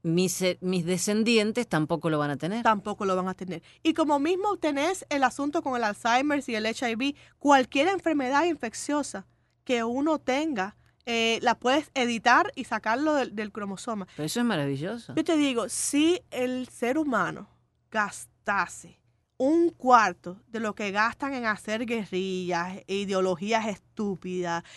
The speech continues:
Speaker 2: y tantas tonterías en la investigación científica, fuéramos una especie
Speaker 1: Perfecta.
Speaker 2: privilegiada.
Speaker 1: <laughs>
Speaker 2: ¿Tú te imaginas?
Speaker 1: Sí.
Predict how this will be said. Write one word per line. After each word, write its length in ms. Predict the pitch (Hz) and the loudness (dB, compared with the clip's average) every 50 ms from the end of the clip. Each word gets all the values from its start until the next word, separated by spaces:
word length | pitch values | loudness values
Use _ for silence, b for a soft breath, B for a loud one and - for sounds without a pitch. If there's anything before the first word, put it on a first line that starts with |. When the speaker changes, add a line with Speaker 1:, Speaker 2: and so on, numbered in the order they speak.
| B B B | B B B
Speaker 2:
y 220 | 240 247 240 233 | -2 0 0 2
tantas 440 | - 254 247 254 254 254 294 269 254 | 4 6 6 6 6 4 0 -2 -2
tonterías 880 | - - 269 240 226 208 196 214 202 214 220 220 208 196 185 185 - - _ | -2 -2 -2 0 0 -2 -4 -4 -4 -2 -2 0 0 0 0 0 -2 -6 _
en 220 | 254 240 226 220 226 | -4 -2 -2 0 0
la 100 | 220 220 | 0 0
investigación 1200 | 214 214 208 214 202 - - _ - 226 214 208 196 175 - - - - 233 226 233 247 277 311 | 0 -2 -2 -4 -4 -6 -8 _ -6 -4 -2 -2 -4 -4 -6 -8 -8 -6 -2 -2 0 0 0 -2
científica, 960 | 285 - - 262 226 214 202 - - - 220 196 180 208 208 - - 220 233 B B B B B B _ | -4 -4 -2 -2 -2 -2 -4 -6 -6 -6 -6 -6 -6 -8 -8 -2 0 0 -2 B B B B B B _
fuéramos 380 | - 247 269 285 294 285 269 254 | 2 4 4 6 4 4 2 2
una 160 | 269 262 262 | 0 0 -2
especie 640 | 240 - - _ - 233 233 240 - - 285 269 269 | -2 -4 -8 _ -4 -4 -4 -4 -2 -2 -2 -2 -2
Speaker 1:
Perfecta. 260 | - - 220 220 180 | -2 -4 -2 0 0
Speaker 2:
privilegiada. 1040 | 170 208 202 190 180 139 135 - - - - 208 202 185 175 175 160 160 131 98 - | 0 0 0 -2 -2 -4 -6 -8 -10 -8 -4 0 2 4 4 4 4 4 2 -2 -6
Speaker 1:
<laughs> 1600 | - 180 - - - _ _ _ _ _ _ _ _ _ _ _ _ _ _ _ _ _ _ _ _ _ _ _ _ _ _ - - | -8 -10 -12 -12 -18 _ _ _ _ _ _ _ _ _ _ _ _ _ _ _ _ _ _ _ _ _ _ _ _ _ _ -6 -4
Speaker 2:
¿Tú 100 | 294 311 | -2 0
te 80 | 381 | 2
imaginas? 500 | 370 349 294 233 233 294 311 320 349 339 | 4 4 4 2 2 2 2 0 0 -2
Speaker 1:
Sí. 60 | - | -6